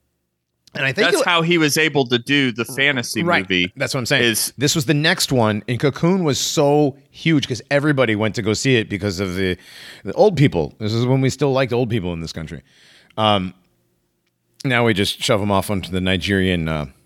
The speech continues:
Speaker 1: rest home. But, uh, yeah, he made all that money on Cocoon and then blew it on Willow. And then I don't know what happened after that. Is it Laverne and Shirley? <laughs> No, anyway.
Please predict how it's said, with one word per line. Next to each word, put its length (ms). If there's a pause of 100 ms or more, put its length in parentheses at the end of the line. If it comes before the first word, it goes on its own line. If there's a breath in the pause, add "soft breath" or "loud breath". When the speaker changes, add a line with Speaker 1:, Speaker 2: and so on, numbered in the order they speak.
(100)
Speaker 1:
rest 220
home. 140 (460 loud breath)
But, 220
uh, 300 (1120)
yeah, 160
he 120
made 160
all 140
that 140
money 260
on 100
Cocoon 520
and 100
then 160
blew 220
it 80
on 140
Willow. 380 (640)
And 140
then 120
I 40
don't 100
know 80
what 140
happened 340
after 220
that. 240 (720)
Is 100
it 80
Laverne 260
and 140
Shirley? 300 (760)
<laughs> 1000
No, 200
anyway. 400